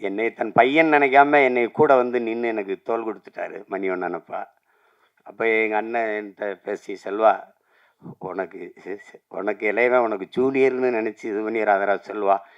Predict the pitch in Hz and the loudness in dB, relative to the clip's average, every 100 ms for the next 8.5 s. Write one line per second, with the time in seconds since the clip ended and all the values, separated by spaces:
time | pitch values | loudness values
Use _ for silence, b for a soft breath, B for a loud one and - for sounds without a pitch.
0 | b b 113 - 123 127 131 127 120 104 | b b -14 -2 0 2 2 0 0 4
1 | 101 104 107 127 135 127 117 110 104 107 | 4 6 6 8 10 8 8 6 6 2
2 | 101 123 120 110 120 123 139 - B B | -4 -10 -16 0 2 6 4 4 B B
3 | - 107 113 110 123 139 156 143 131 120 | -10 -6 -2 4 10 10 8 2 -6 2
4 | 139 131 127 120 110 104 117 120 113 101 | 6 6 4 -2 -4 -4 -4 -6 -8 2
5 | 113 143 - 123 120 117 123 B B B | 6 6 6 2 4 4 2 B B B
6 | B B - - 113 120 104 98 95 95 | B B -20 -18 -16 -16 -16 -12 -12 -10
7 | 90 82 _ _ _ _ _ - 123 127 | -12 -14 _ _ _ _ _ -4 0 0
8 | 127 127 143 143 | 2 2 6 6